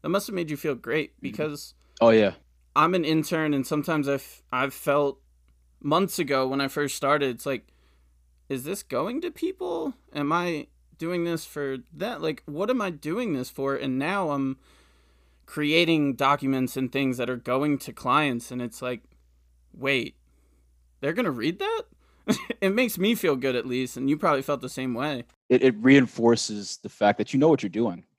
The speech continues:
Speaker 2: and that you're actually learning something, because when you get into the real world, right, the real working world, if you will, um, that's all that matters, right? Experience is all that matters, 'cause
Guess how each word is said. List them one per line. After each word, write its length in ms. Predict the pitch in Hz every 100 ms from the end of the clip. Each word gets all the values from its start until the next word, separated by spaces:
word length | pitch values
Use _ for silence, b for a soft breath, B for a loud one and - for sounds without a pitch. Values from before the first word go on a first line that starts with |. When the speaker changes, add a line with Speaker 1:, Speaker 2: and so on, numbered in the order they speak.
| _ -
Speaker 2:
and 140 | 107
that 180 | 110 -
you're 100 | 107
actually 340 | 113 127 - 92
learning 300 | 101 104 90
something, 460 | - 90 92 87 - _ _ _ _ _
because 800 | 107 - 107 101 92 - - - _ _ _ _ _ _ -
when 200 | 113 117
you 120 | 123
get 320 | - 117 127 -
into 320 | 113 - 117
the 180 | 104 92 _ _ _ _ _ _ _ -
real 200 | 107 110 95
world, 380 | 104 107 107 - -
right, 160 | 104
the 60 | 98
real 260 | 98 107 98
working 380 | 107 104 101
world, 260 | 98 101 104
if 100 | -
you 100 | 107
will, 320 | 110 117 123 _ _ _ _ -
um, 340 | 101 95 90 -
that's 200 | 113 -
all 100 | 117
that 120 | 92
matters, 440 | 92 92 82 - _ _ _ _ _ -
right? 180 | 98 101
Experience 760 | - - 117 117 95 87 - -
is 100 | 95
all 180 | - 101
that 120 | 98
matters, 440 | 92 92 90 87 -
'cause 480 | 98 90 90 -